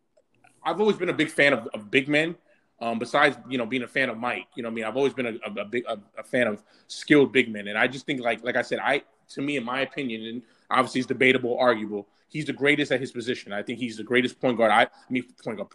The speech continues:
power forward I've ever seen play. Um, and obviously, like you said, it's arguable. We can debate that and argue that. Um,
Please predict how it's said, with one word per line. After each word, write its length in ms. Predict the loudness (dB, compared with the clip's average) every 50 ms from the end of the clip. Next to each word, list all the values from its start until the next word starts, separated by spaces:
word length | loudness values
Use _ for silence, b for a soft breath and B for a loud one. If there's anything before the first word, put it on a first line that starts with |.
| _ _
power 220 | 0 2 4 4
forward 220 | 4 2 0 0 0
I've 200 | 0 0 -2 -4
ever 160 | -8 -10 -12
seen 400 | -14 -12 -12 -12 -12 -12 -16 -18 _ _ _ _ _
play. 320 | -6 -2 -2 -2 -2 -4 -10 _ _ _ _ _ _ _ -6
Um, 500 | -4 -4 -4 -4 -6 -8 -10 -12 -14 -16 _ _ _ _ _ _
and 80 | 2 2
obviously, 280 | 2 2 2 -2 -6
like 80 | -6 -6
you 60 | -4
said, 160 | -4 -4 -2
it's 180 | -2 -4 -4 -2
arguable. 380 | -2 0 0 -2 -4 -6 -6
We 100 | -8 -6
can 160 | -6 -8 -8 -8
debate 300 | -6 -4 -4 -4 -2 -2
that 100 | -2 -2
and 100 | -2 -2
argue 320 | -2 -2 -2 -2 -4 -6
that. 220 | -6 -4 -6 -6 b b b b b b b _ -6
Um, 460 | -4 -4 -2 -2 -4 -6 -8 -12 -16